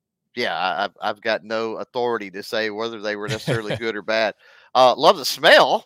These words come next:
Speaker 1: you know, but other than that, I couldn't tell you anything, right? Uh, but yeah, I was using, I think, uh, Everyman Jack, and I just say this that way people are looking in their store, they know that,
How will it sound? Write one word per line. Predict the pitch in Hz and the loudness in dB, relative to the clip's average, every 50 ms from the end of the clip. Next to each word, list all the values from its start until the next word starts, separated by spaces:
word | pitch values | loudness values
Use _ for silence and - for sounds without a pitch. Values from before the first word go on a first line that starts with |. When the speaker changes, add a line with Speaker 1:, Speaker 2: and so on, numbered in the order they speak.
| _ _ | _ _
Speaker 1:
you | 151 143 | -4 -2
know, | 139 127 139 | 0 0 -2
but | 151 143 135 135 | -2 -4 -4 -2
other | 151 151 151 151 | -2 -2 -2 -4
than | 147 | -4
that, | 143 139 135 | -2 -2 -2
I | 131 127 | -2 -2
couldn't | - 139 131 127 | -4 -8 -10 -6
tell | 120 135 127 | -6 -6 -6
you | 120 110 101 | -6 -8 -12
anything, | 101 92 95 90 85 _ _ _ _ - | -14 -16 -16 -16 -18 _ _ _ _ -6
right? | 117 123 131 - _ _ _ _ _ - - _ _ | -4 -4 -4 -6 _ _ _ _ _ -20 -20 _ _
Uh, | - 127 131 123 117 110 | -2 0 0 0 0 -2
but | - 139 127 | -6 -6 -2
yeah, | 147 139 | -2 -2
I | 127 | -2
was | 127 131 135 | -2 -6 -8
using, | 139 135 - 127 | -10 -12 -8 -8
I | 127 117 117 | -6 -6 -6
think, | 107 120 123 107 | -8 -10 -14 -14
uh, | 101 87 82 - | -16 -16 -12 -10
Everyman | 120 135 139 139 131 131 127 123 113 | -10 -10 -10 -10 -10 -10 -10 -10 -10
Jack, | 110 117 113 117 117 - | -6 -4 -4 -4 -4 -6
and | 131 | -8
I | 131 | -10
just | 135 165 160 - | -10 -8 -10 -6
say | - 156 147 147 | -4 -2 -2 -2
this | 123 127 123 - - | -4 -6 -10 -8 -6
that | 123 123 110 87 | -6 -6 -6 -6
way | 120 123 117 | -10 -12 -12
people | - 135 131 - 117 113 | -12 -14 -16 -14 -14 -14
are | 107 107 | -12 -12
looking | 110 110 123 127 - 123 113 110 | -10 -10 -10 -10 -10 -14 -16 -16
in | 110 110 107 | -18 -18 -18
their | 101 95 | -18 -18
store, | - - - - 120 117 113 107 101 | -18 -14 -10 -8 -6 -4 -4 -6 -6
they | 95 101 98 | -6 -10 -10
know | 98 104 104 107 110 107 101 | -8 -6 -6 -4 -4 -6 -8
that, | 98 - | -10 -12